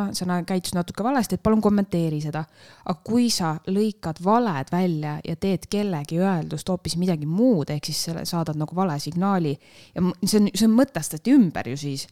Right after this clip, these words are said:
Minule saadeti, kõik rääkisid täpselt sedasama juttu, mis igal pool oli. Töötas nii, nii, nii.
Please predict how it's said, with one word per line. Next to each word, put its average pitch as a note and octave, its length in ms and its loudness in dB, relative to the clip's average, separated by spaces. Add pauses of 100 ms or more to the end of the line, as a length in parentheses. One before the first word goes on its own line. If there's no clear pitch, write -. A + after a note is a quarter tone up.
Minule G#3 340 2
saadeti, F#3+ 480 2 (280)
kõik G#3+ 360 4
rääkisid - 240 -4
täpselt - 240 -4
sedasama F3 300 2
juttu, F3 260 -2
mis E3+ 200 -2
igal E3+ 200 -2
pool E3+ 140 0
oli. D3 80 -2 (200)
Töötas G3 300 0
nii, G#3+ 140 4
nii, G3 140 2
nii. G3 200 0